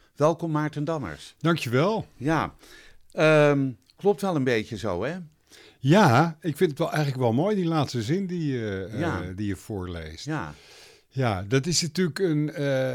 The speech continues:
Speaker 2: eh, eh, v-, vanuit, vanuit het, het verleden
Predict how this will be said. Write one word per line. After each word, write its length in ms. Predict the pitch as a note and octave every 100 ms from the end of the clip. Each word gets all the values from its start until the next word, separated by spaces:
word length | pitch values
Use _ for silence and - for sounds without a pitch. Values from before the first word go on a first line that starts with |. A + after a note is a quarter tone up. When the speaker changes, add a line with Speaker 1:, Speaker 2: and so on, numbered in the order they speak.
| C3+
Speaker 2:
eh, 500 | C3 B2 B2 B2+ A#2+
eh, 60 |
v-, 100 | A2 -
vanuit, 600 | - D#3 D3+ D3 C3+ - D#3+ -
vanuit 400 | - D3 C3 B2+
het, 200 | C3+ -
het 180 | C3+ B2
verleden 840 | - A#2+ C3+ G#3 G#3+ A#2 A2+ G3